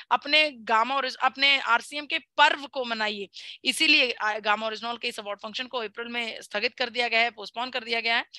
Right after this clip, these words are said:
लेकिन इसके एवज में आपको कुछ इनाम भी दिए गए हैं, दिए जा रहे हैं, आपके लिए कुछ खास अनाउंसमेंट्स भी हैं कि ये अवार्ड फंक्शन अब धूरी में ही सेलिब्रेट किया जाएगा। जी हाँ, हमारे अपने घर धूरी पंजाब में आप सबका स्वाग-, स्वागत है,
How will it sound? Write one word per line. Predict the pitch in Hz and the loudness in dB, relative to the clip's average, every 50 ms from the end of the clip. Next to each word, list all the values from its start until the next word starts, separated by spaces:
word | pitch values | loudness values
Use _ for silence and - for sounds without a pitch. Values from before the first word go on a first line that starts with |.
| - - - - - | -14 -12 -12 -8 0
लेकिन | 247 254 269 269 330 330 320 302 | 4 4 4 4 4 0 0 0
इसके | - 269 262 - - - - 302 | -2 -4 -6 -6 -6 -4 -2 -2
एवज | 269 - 240 233 240 262 294 311 277 240 | 2 4 6 6 8 8 8 6 4 2
में | 240 247 285 - _ _ _ _ _ _ _ - | -2 -4 -4 -6 _ _ _ _ _ _ _ 4
आपको | 226 240 233 - - 302 302 | 6 6 4 2 -2 -2 -2
कुछ | - - 311 - - - | -2 -2 -4 -4 -2 0
इनाम | 247 226 220 220 226 226 | 2 4 4 4 2 2
भी | 202 254 285 | 0 -2 2
दिए | 269 285 277 277 | 4 4 4 4
गए | 240 269 262 | 4 4 4
हैं, | 262 269 277 269 247 220 | 6 4 2 0 -4 -6
दिए | 202 240 240 240 | -4 -2 0 2
जा | 202 233 233 | 4 6 6
रहे | 240 247 254 | 6 6 4
हैं, | 269 | 2
आपके | 277 254 226 - 240 | 2 0 -4 -4 -6
लिए | 233 233 | -6 -6
कुछ | 233 247 240 | -6 -6 -6
खास | - - 208 214 202 | -2 0 0 0 -2
अनाउंसमेंट्स | 214 190 190 196 - - 277 269 233 | -4 -8 -8 -10 -8 -8 -8 -8 -6
भी | 254 277 | -2 0
हैं | 262 285 294 - - - - - - - - _ | 0 0 0 -2 -8 -16 -16 -16 -16 -16 -2 _
कि | - 302 | 4 4
ये | 277 277 320 349 | 6 8 8 6
अवार्ड | 381 - - 269 247 247 262 - - | 6 6 2 0 2 0 0 0 -2
फंक्शन | - 254 254 - - 311 294 | -6 -6 -4 -2 0 0 2
अब | - - 262 233 | 2 2 2 0
धूरी | 269 214 190 - 202 262 294 330 349 370 359 | -2 -10 -12 -14 -10 -4 0 2 2 2 2
में | 330 294 285 | 2 2 2
ही | 277 262 330 349 | 2 2 0 0
सेलिब्रेट | 330 320 285 269 269 247 269 262 254 - | 2 2 2 2 2 0 0 -2 -4 -2
किया | - 254 247 233 | -2 -2 0 0
जाएगा। | 226 226 220 208 220 | 2 0 0 0 -2
जी | 214 202 220 | -6 -4 0
हाँ, | 240 262 302 311 - - - - - - - - | 2 2 2 2 0 -6 -14 -16 -16 -8 0 2
हमारे | 254 254 254 247 254 277 302 330 330 | 2 4 6 6 8 8 8 8 6
अपने | - - 247 - - 277 269 277 262 | 4 2 -2 -2 0 2 4 4 4
घर | 220 196 - - 302 320 330 285 240 | 2 0 -2 2 4 4 4 2 0
धूरी | 196 180 220 247 262 285 269 | -4 -10 -12 -6 -4 -4 -4
पंजाब | - - 233 214 196 233 247 269 285 | -4 -6 -10 -4 0 4 4 4 4
में | 277 285 277 | 2 0 -4
आप | 247 220 - - | -4 -4 -6 -6
सबका | - - 269 233 - - 294 285 | -4 -4 -4 -2 0 0 0 0
स्वाग-, | - - 262 254 277 277 - - 254 - | 2 2 4 4 4 2 -2 -6 -8 -6
स्वागत | 247 226 233 247 277 - | -4 -4 -2 -2 0 2
है, | 285 285 | 2 2